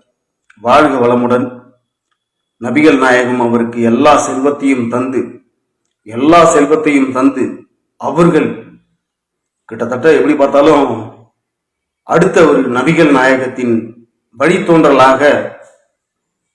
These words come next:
வக்போர்டுடைய தலைவர் தமிழகத்தின் வெளிச்சமாக வரட்டும். ஏழைகளை வாழ வையுங்கள். பணக்காரர்களாக வாழ்ந்து கொண்டிருக்கிற நீங்கள்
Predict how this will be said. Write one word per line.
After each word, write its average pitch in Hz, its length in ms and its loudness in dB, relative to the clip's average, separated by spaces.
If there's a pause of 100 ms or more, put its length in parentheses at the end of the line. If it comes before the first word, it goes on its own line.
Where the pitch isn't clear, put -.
(600)
வக்போர்டுடைய 139 680 0
தலைவர் 127 400 2 (960)
தமிழகத்தின் 135 720 -2 (300)
வெளிச்சமாக 151 600 -2 (560)
வரட்டும். 120 480 -4 (520)
ஏழைகளை 131 600 2
வாழ 123 300 2
வையுங்கள். 117 500 0 (600)
பணக்காரர்களாக 123 1000 0
வாழ்ந்து 117 360 0
கொண்டிருக்கிற 110 500 -8 (160)
நீங்கள் 127 420 -2